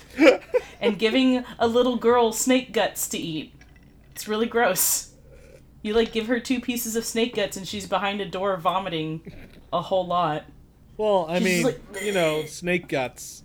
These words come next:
Speaker 1: and all.
Speaker 2: <laughs> Dan's face. Look, I will say, one of the most satisfying moments in the game is when you get to shove your fucking sword in that snake's fucking head.
Speaker 1: Yeah.
Speaker 2: It's really good.
Speaker 1: That, well, 'cause the first t-,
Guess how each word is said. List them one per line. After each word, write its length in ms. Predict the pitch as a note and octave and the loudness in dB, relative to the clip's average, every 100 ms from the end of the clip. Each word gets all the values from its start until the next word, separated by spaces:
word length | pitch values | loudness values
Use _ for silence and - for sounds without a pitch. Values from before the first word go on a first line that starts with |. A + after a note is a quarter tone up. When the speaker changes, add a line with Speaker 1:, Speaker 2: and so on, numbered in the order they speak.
| - | -18
Speaker 1:
and 180 | C3+ A#2 | -14 -10
all. 300 | A2+ A2 - | -8 -10 -12
Speaker 2:
<laughs> 220 | - C#4+ A3+ | 2 2 4
Dan's 400 | A3+ G#3 G3+ - | 2 2 0 -2
face. 540 | F3+ F3+ F#3+ - - - - - - - | 0 0 -2 -2 -4 -10 -20 -20 -20 2
Look, 260 | B3 B3 A#3 | 6 6 6
I 140 | A#3 | 4
will 220 | C4 D4+ D#4 | 6 2 0
say, 400 | - C4 C#4 C4+ - | 4 4 2 -2 -10
one 220 | G#3 A#3 | 4 6
of 120 | A#3+ A#3+ | 6 4
the 140 | C#4 | 4
most 280 | A#3 A3 - | 4 0 4
satisfying 540 | G#3+ B3 C#4+ D4 D4 | 4 4 2 0 2
moments 320 | B3+ C4 B3+ | 4 4 2
in 100 | B3 | 0
the 80 | G#3+ | -4
game 300 | G#3+ G#3 A3+ - | -4 -2 -2 -4
is 100 | G3+ | -2
when 160 | A3 | -2
you 80 | G#3+ | -2
get 160 | G#3 A#3+ | -4 -6
to 80 | G#3+ | -4
shove 260 | - A3 | -2 -2
your 100 | G3+ | -4
fucking 380 | - A#3+ B3 A#3+ | -2 -2 0 -4
sword 280 | A#3 A3+ A3 | -2 -2 -2
in 80 | A3 | -4
that 160 | G3 | -4
snake's 320 | - G#3+ G#3 | -4 -6 -8
fucking 400 | - B3+ - A3+ | -4 -2 -2 -4
head. 360 | F#3 G3 D3 C#3+ - - - | -2 -2 -2 -6 -14 -20 -14
Speaker 1:
Yeah. 360 | D3 D3 C3+ B2+ - - - - - - - - - - - - | -6 -4 -2 -6 -12 -20 -20 -20 -20 -20 -20 -20 -20 -20 -20 -20
Speaker 2:
It's 100 | - E3+ | -18 8
really 240 | B3+ C4 B3 | 10 10 10
good. 200 | A#3 G#3 | 8 10
Speaker 1:
That, 220 | G3 D#3+ | 8 6
well, 140 | G3 | 4
'cause 160 | F#3 G3+ | 6 4
the 100 | G#3 | 4
first 380 | - C#4+ - | 0 -2 -2
t-, 60 | - | -6